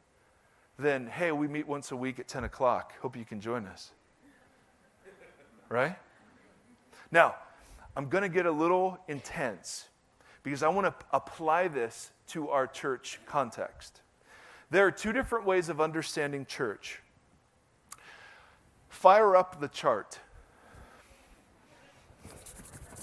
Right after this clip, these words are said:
Now, don't write this down, brothers and sisters. If you want it, email me and I will make sure someone sends it to you. The implication being, of course, I have far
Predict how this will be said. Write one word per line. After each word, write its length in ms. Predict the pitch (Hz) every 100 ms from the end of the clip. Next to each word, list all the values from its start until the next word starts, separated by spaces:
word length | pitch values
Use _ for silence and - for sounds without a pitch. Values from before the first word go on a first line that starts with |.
| - - - - - - -
Now, 80 | 143
don't 260 | 147 214 208
write 260 | 190 196
this 200 | 170 156
down, 320 | - 147 120
brothers 320 | 107 120 113 101
and 100 | 101
sisters. 500 | 107 - 135 147 - _ _ - - - - - -
If 160 | - 160
you 140 | 190
want 220 | 185 190 202
it, 100 | 202
email 320 | 190 185 180
me 180 | 170 170
and 80 | 160
I 40 |
will 120 | 160 160
make 200 | 156 151
sure 160 | 165
someone 320 | 147 156 147
sends 220 | 139 147 127
it 100 | -
to 100 | 120
you. 180 | 127 151 - - - - - - - - - _ _ _ _ -
The 120 | 147
implication 580 | 165 156 - 151 - 139
being, 160 | 139
of 100 | 135
course, 260 | - 131 117
I 120 | 135
have 120 | 139
far 360 | - 156 131 117